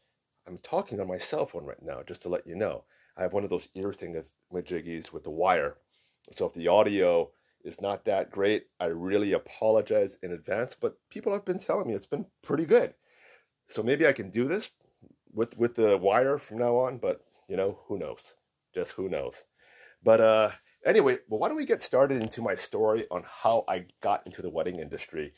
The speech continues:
and then I'll segue into your questions really quick. And I won't make this very long. Trust me, I won't make it very long. I'll make it very interesting. So, uh, when we,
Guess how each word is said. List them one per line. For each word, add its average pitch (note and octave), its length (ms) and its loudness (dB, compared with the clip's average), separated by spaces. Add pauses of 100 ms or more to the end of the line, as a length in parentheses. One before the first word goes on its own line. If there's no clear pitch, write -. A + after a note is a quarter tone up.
(360)
and G2 240 -4
then G2+ 260 0
I'll E2+ 220 0
segue F#2+ 760 2
into F2 300 -8
your E2 160 -6
questions - 560 -8
really E2+ 200 -4
quick. - 360 -6
And F2 80 -4
I G2 60 2
won't A2+ 240 0
make - 240 -6
this A2+ 140 -10
very A#2+ 220 -2
long. G#2+ 380 -6 (100)
Trust - 320 -8
me, A#2+ 140 -10 (340)
I F#2 40 -8
won't F#2 200 -4
make A2 180 -8
it - 100 -12
very A2 160 2
long. F#2+ 260 0
I'll D2+ 60 -8
make D#2+ 180 -8
it E2 100 -12
very G2 280 4
interesting. D#2 480 -10 (840)
So, C#3 380 6
uh, B2+ 220 8
when G#3+ 160 2
we, A3 80 0